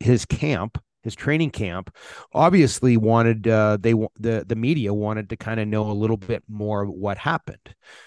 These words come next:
Now, there was, uh, a young, uh, lady involved from Russia that lives in Ukraine, and she was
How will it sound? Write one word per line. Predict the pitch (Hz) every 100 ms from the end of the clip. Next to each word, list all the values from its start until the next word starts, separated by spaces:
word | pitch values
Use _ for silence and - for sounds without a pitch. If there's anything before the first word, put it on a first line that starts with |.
| _ -
Now, | 110 107
there | 104 107
was, | 104 98 104 101 101 95 - -
uh, | 98 92 90 -
a | 101
young, | 98 110 120 127 120 -
uh, | 98 90 87 82
lady | 101 120 123 110 139 151 _ _ _ _ _
involved | 113 113 101 90 113 104 101 139 165 - - _ _ _ _ _ _ _ _
from | _ 135 123 120
Russia | 110 104 - 110 82 139 135 _ _ _ _ - _ _ _
that | 110 107
lives | 110 120 123 110
in | 113
Ukraine, | 107 104 143 - 95 82 78 135 - _ _ _ _
and | 117 113 110 98 -
she | - 151 156
was | 135 117 110 104 -